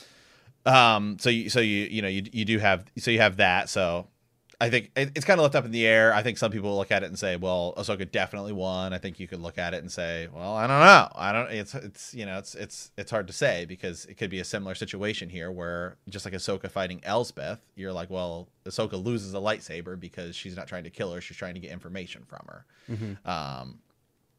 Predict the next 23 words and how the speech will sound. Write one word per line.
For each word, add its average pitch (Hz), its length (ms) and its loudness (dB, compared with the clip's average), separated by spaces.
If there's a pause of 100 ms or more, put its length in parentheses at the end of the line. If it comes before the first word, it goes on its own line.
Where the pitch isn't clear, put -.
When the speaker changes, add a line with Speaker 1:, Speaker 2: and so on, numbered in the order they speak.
(520)
Speaker 1:
so, 98 460 2
you 95 160 -6
know, 87 100 -8
you, 80 240 -10
you 87 140 -8
have 92 180 -2
that. 98 60 -4
And 104 80 -4
then 95 180 -2
Vader 104 360 0
fighting, 92 640 -4
fighting 90 280 -4
Luke. 107 320 -2
Is 104 160 -10
Vader 98 280 -4
holding 92 320 -8
back 90 440 -4
because 87 280 -14
he's 87 200 -14
not 82 120 -8
Speaker 2:
Mm-hmm. 73 80 -10
Speaker 1:
trying 78 300 -10
to, 73 340 -10